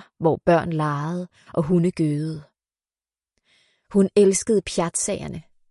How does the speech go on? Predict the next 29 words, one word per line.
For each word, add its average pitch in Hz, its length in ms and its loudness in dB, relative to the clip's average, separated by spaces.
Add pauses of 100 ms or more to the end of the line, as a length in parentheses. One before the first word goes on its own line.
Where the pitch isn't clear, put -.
(160)
de 202 80 2
mange 196 360 2
kirker 202 500 2
og 165 160 -2
kapeller, 180 500 -4 (560)
broerne 214 500 0 (200)
og - 100 2
Tiberen, 226 640 -2
som 175 200 -2
flød 165 260 -2
dovent 165 340 -2
forbi 170 320 -6
under 147 220 -4
dem. 165 160 -14 (920)
De 190 120 2
drak 185 280 0
stærk 208 360 2
espresso 175 520 -2
på 185 140 -2
en 170 160 -2
café 170 360 -4
på 175 100 -2
Piazza 160 380 -4
Navona 165 560 -2 (140)
i 180 60 0
hjertet 165 580 0
af 151 140 -2
verdens 151 400 -4
hjerte. 151 400 -6